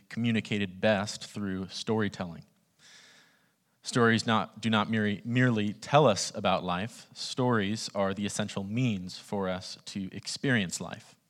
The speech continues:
It makes perfect sense, then, that the Bible is one grand story. It's a meta-narrative, or perhaps a mega-narrative. It begins like a story, and it ends like a story.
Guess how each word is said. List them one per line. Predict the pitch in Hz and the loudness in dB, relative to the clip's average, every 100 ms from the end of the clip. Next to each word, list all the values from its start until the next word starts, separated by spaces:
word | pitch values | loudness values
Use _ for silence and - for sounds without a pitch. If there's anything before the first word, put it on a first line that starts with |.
| _ _ - _ _ _ _ - _ - _ _ _ | _ _ -20 _ _ _ _ -20 _ -20 _ _ _
It | 110 | 4
makes | 120 - | 4 4
perfect | - 113 110 - | -2 0 0 0
sense, | - 156 147 | 4 4 2
then, | 107 104 | 0 2
that | 127 | 2
the | 110 | 0
Bible | 104 123 143 107 101 120 | 6 8 8 6 2 0
is | 107 | -2
one | 98 110 110 110 110 | 0 0 2 0 -2
grand | 104 107 104 101 98 | -2 0 2 2 0
story. | - 147 135 92 85 - _ - | 4 8 8 4 -4 -16 _ -10
It's | 95 - | -8 -6
a | - | -4
meta-narrative, | 104 120 139 117 98 87 87 | 4 8 8 4 0 -4 -6
or | 92 92 90 _ | -8 -10 -12 _
perhaps | 95 95 - | -6 -6 -4
a | |
mega-narrative. | 101 104 117 127 117 90 - - - _ - 107 95 87 82 - - _ _ _ _ _ _ - | -4 4 6 6 4 2 -2 -18 -20 _ 0 2 2 -2 -8 -14 -20 _ _ _ _ _ _ -8
It | |
begins | 104 101 110 117 117 107 - | -2 2 4 4 0 -4 0
like | 113 113 | 0 0
a | |
story, | - 117 110 113 | -2 2 4 4
and | 110 104 | 2 -2
it | - | -2
ends | 110 101 87 80 - | -2 0 -4 -10 -10
like | 90 90 - | -6 -6 -8
a | - | -10
story. | 90 - 98 82 - | -10 -6 -6 -6 -10